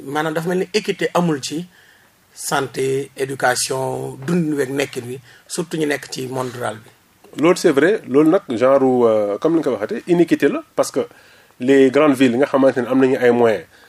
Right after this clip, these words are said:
Speaker 2: ñoom ñu mën a copter yenn financement yi, ñoom ñu mën a am accès si yenn programme état bi, mais dafa am déséquilibre. Mais bul fàtte ni loolu, c'est par rapport à, au découpage administratif. Ñoo créé ay communes, créé ay départements. Donc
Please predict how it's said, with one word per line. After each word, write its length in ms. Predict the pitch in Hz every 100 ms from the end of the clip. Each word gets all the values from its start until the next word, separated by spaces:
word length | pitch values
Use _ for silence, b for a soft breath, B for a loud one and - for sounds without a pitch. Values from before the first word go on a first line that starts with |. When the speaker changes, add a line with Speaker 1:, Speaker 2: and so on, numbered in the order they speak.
| b -
Speaker 2:
ñoom 200 | 120 147
ñu 80 | 151
mën 180 | 147 139 135 _ _ _ -
a 60 | 135
copter 300 | 175 - 143
yenn 180 | 131 139
financement 460 | 123 123 120 123 110
yi, 120 | 95 90
ñoom 160 | 123 151
ñu 80 | 147
mën 160 | 139
a 100 | 135 -
am 120 | 147 -
accès 320 | 135 143 127
si 140 | -
yenn 400 | 135 135 127 117 - b b _
programme 400 | 143 135 123 120
état 280 | 127 120 110
bi, 140 | 208 - _ _ _
mais 140 | 107 113
dafa 160 | 123
am 100 | 165 143
déséquilibre. 500 | 139 147 165 156 104 _ 113
Mais 200 | 139 160
bul 120 | 233
fàtte 220 | 202 - 208
ni 140 | 320 - b b _
loolu, 360 | 147 165 226 359 - 185
c'est 420 | - 151 143 143 139
par 100 | 156
rapport 300 | 151 190 175
à, 320 | 143 135 131 139
au 80 |
découpage 440 | 131 151 165 220 -
administratif. 720 | 143 143 147 160 180 190 - - b b b _ -
Ñoo 200 | 117 139
créé 240 | 160 147 143
ay 60 | 131
communes, 340 | 143 214 175
créé 240 | - 135 127
ay 100 | 123
départements. 520 | 127 156 202 175 107 _ _ _
Donc 220 | 110 135